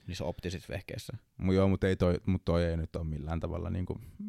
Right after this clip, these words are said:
Speaker 1: Niin.
Speaker 2: relevantti, mihinkä se oli vaan mun oma
Speaker 1: Niin.
Speaker 2: mielipide.
Speaker 1: Kyllä, mut
Speaker 2: Mm.
Speaker 1: mä ostan ton.
Speaker 2: Mm, kyllä. Joo, ja silti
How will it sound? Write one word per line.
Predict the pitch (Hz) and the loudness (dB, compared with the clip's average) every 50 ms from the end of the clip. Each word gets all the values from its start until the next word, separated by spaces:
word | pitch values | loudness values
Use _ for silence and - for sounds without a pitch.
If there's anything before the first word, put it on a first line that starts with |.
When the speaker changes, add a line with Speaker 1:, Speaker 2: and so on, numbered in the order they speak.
| - - - - | -12 -12 -10 -8
Speaker 1:
Niin. | 78 85 87 92 | -6 -4 -2 0
Speaker 2:
relevantti, | 92 87 85 85 87 87 - - 92 | 0 0 0 0 -2 -2 -2 -2 -2
mihinkä | 95 92 80 80 | -2 0 0 -2
se | 85 | -2
oli | 90 85 | -2 0
vaan | 85 87 90 | 0 0 0
mun | 90 90 90 | 0 0 0
oma | 92 95 | 0 0
Speaker 1:
Niin. | 98 101 | 0 0
Speaker 2:
mielipide. | 98 95 95 104 107 110 - _ _ _ _ - - | 0 0 -2 -2 -4 -6 -8 _ _ _ _ -12 -8
Speaker 1:
Kyllä, | - - - 117 117 - _ _ _ - | -6 -6 -6 -6 -10 -14 _ _ _ -4
mut | 107 110 98 | -4 -2 -2
Speaker 2:
Mm. | 98 98 - - - | -4 -6 -8 -8 -4
Speaker 1:
mä | 127 123 | -2 0
ostan | 123 - - 98 101 | 0 0 -2 -4 -4
ton. | 85 69 - - - - - - | -4 -6 -8 -10 -14 -18 -12 -8
Speaker 2:
Mm, | - 101 95 95 95 _ - | -6 -4 -4 -4 -6 _ -10
kyllä. | - 92 92 95 - _ _ - - - - _ _ - | -8 -6 -6 -6 -8 _ _ -20 -20 -20 -20 _ _ 2
Joo, | 101 101 98 98 - | 6 8 8 8 6
ja | - 107 | 6 4
silti | 107 120 123 120 117 117 113 - | 6 6 6 6 4 2 -2 -4